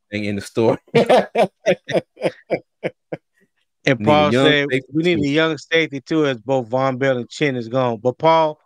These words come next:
Speaker 2: we addressed that safety need, uh, in free agency when we brought in, uh, Nick Scott
Speaker 1: Jordan
Speaker 2: and Jordan
Speaker 1: Fuller.
Speaker 2: Fuller.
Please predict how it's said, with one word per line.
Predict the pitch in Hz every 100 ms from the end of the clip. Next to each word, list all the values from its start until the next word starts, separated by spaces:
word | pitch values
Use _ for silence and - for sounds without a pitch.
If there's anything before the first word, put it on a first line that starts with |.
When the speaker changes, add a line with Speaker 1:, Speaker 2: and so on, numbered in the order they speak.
| _ _ _
Speaker 2:
we | 139 208
addressed | 160 127 170 160
that | 156 147
safety | - 180 - 143
need, | 139 135 127 123 - _
uh, | 131 135
in | 123
free | - 151 147
agency | 160 127 131
when | 120
we | 120 123
brought | 117 131 127
in, | 127 120
uh, | 120 117 110 - _ _
Nick | 107 127 120
Scott | - - 143
Speaker 1:
Jordan | 87
Speaker 2:
and | 87
Jordan | 120 139 90
Speaker 1:
Fuller. | 87
Speaker 2:
Fuller. | 85 151 110